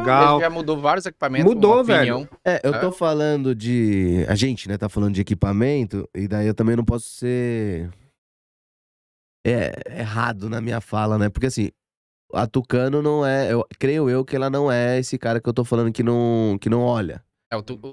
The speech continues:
Speaker 3: Eu
Speaker 2: Edmar,
Speaker 3: acho
Speaker 2: na
Speaker 3: que
Speaker 2: verdade,
Speaker 3: o
Speaker 2: ele sabe
Speaker 3: Edmar
Speaker 2: fazer
Speaker 3: é
Speaker 2: essa ligação, ele já
Speaker 3: isso,
Speaker 2: foi serigrafo, né?
Speaker 3: isso.
Speaker 2: Ele
Speaker 3: Tanto que ele
Speaker 2: entende.
Speaker 3: foi puxar o rodo lá e
Speaker 2: É,
Speaker 3: puxou
Speaker 2: mas ele
Speaker 3: certinho.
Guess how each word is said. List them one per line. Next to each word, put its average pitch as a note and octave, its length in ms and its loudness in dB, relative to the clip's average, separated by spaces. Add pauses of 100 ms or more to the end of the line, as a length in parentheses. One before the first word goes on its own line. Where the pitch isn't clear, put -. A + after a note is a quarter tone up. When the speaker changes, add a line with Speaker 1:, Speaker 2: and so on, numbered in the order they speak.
(140)
Speaker 3:
Eu B2+ 100 0
Speaker 2:
Edmar, A#2+ 180 2
Speaker 3:
acho F3+ 100 0
Speaker 2:
na F3+ 80 2
Speaker 3:
que D3+ 60 2
Speaker 2:
verdade, C3+ 280 4
Speaker 3:
o B2+ 40 2
Speaker 2:
ele B2+ 60 0
sabe B2 240 4
Speaker 3:
Edmar A#2 80 2
Speaker 2:
fazer C#3+ 140 4
Speaker 3:
é - 40 4
Speaker 2:
essa A#2+ 120 -2
ligação, C3+ 200 4
ele A#2+ 100 0
já C#3+ 180 2
Speaker 3:
isso, - 80 -6
Speaker 2:
foi D#3 160 -2
serigrafo, C3 400 2
né? A2 40 0
Speaker 3:
isso. A2+ 120 -2
Speaker 2:
Ele B2 200 -8
Speaker 3:
Tanto D3 200 -2
que C#3 60 -2
ele C#3 120 4
Speaker 2:
entende. D3+ 40 -4 (140)
Speaker 3:
foi D#3 60 0
puxar C#3 260 -2
o C3 40 2
rodo B2 240 0
lá C3+ 120 2
e - 20 -2
Speaker 2:
É, - 20 -8
Speaker 3:
puxou B2+ 420 0
Speaker 2:
mas C#3 100 -2
ele A#2 120 4
Speaker 3:
certinho. A2 340 -2